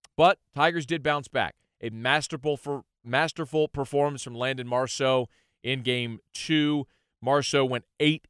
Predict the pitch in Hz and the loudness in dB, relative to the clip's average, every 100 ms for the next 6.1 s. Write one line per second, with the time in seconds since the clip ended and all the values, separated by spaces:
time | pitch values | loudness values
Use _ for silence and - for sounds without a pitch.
0 | - 135 139 156 156 - _ _ _ - | -6 -2 -4 -6 -12 -20 _ _ _ -14
1 | - 160 160 - 147 139 135 123 120 127 | -6 -4 -4 -2 2 2 4 2 0 0
2 | 135 135 127 120 - - _ _ _ _ | 2 6 4 4 -2 -20 _ _ _ _
3 | _ - 160 160 170 165 - 143 135 107 | _ -2 0 0 -2 -4 -4 -4 -4 -6
4 | 90 - 165 165 151 139 127 113 - _ | -8 -6 -6 -4 0 0 0 -4 -12 _
5 | _ _ _ _ _ _ 139 147 143 185 | _ _ _ _ _ _ -6 -4 0 -2